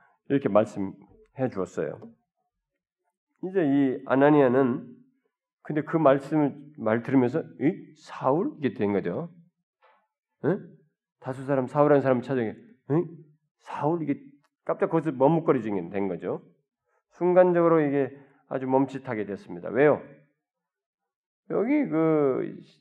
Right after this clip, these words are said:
아나니아가 십삼 절에서 알고 있었던 거예요. "주여, 이 사람에 대해 내가 여러 사람에게 듣사온즉 그가 예루살렘에서 주의 성도에게 적지 않은 해를 끼쳤다 하더이다. 여기서도 주의 이름을 부르는 모든 사람을 결박할 권한을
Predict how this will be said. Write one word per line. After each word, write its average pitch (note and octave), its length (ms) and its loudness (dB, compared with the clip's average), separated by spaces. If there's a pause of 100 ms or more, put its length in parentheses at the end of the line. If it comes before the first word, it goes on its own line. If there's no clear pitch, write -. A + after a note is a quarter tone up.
아나니아가 C3+ 580 4
십삼 D3 360 -2
절에서 A2+ 360 -4 (240)
알고 A#2+ 260 -2
있었던 G2 300 -8
거예요. F#2+ 180 -16
"주여, B2+ 420 -4 (560)
이 F3 120 -2
사람에 G3+ 440 4
대해 F3 220 2
내가 D3 280 2
여러 D3+ 200 6
사람에게 F#3 380 0
듣사온즉 G#2 640 -4
그가 A#2 220 -4
예루살렘에서 B2 760 -2 (240)
주의 C3 240 -4
성도에게 E3 720 2
적지 D#3 380 -2
않은 E3 180 2
해를 D3 180 -4
끼쳤다 A#2+ 380 -8
하더이다. F#2 360 -12 (340)
여기서도 E3 440 0
주의 D3 200 -2
이름을 C3+ 220 2
부르는 B2 280 -4
모든 E3+ 280 0
사람을 D3 300 0
결박할 B2 440 0
권한을 G#2 380 -2